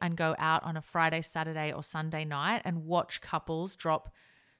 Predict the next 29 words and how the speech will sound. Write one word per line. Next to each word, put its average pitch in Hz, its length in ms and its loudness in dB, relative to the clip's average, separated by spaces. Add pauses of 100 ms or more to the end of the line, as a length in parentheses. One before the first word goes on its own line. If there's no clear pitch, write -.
two 240 240 2
to 208 80 2
three 196 320 2
hundred 190 320 0
dollars 165 420 2
on 160 220 0
dinner, 190 440 0 (680)
which 247 260 2
is, 220 140 0
there's, 202 380 0
again, 226 340 4
there's 202 180 4
nothing 220 380 4
wrong 262 220 4
with 269 160 2
this - 400 -6 (240)
if - 240 -2
you 240 100 4
can 196 160 6
afford 247 380 6
it. - 160 -6 (1040)
But 202 180 6
there 233 220 8
are 208 60 8
people 226 500 2
that 202 180 8
are 175 300 6 (160)
consistently 208 1080 0
making 175 640 2